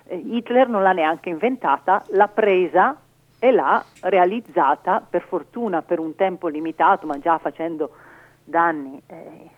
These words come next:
incalcolabili, insomma, che cose che non ritorneranno più, persone che non ritorneranno più. L'applica-, dicevo, Hitler l'ha applicata in Germania,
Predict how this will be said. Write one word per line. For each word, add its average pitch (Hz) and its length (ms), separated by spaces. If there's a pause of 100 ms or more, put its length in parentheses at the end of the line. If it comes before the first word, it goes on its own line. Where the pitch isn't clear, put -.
(220)
incalcolabili, 160 840
insomma, 147 300
che 147 140
cose 151 260
che 151 80
non 147 140
ritorneranno 147 580
più, 220 240
persone 170 480
che - 80
non 143 140
ritorneranno 147 640
più. 190 200 (600)
L'applica-, 185 460
dicevo, 185 400
Hitler 208 320
l'ha 147 80
applicata 156 680 (420)
in 156 140
Germania, 151 720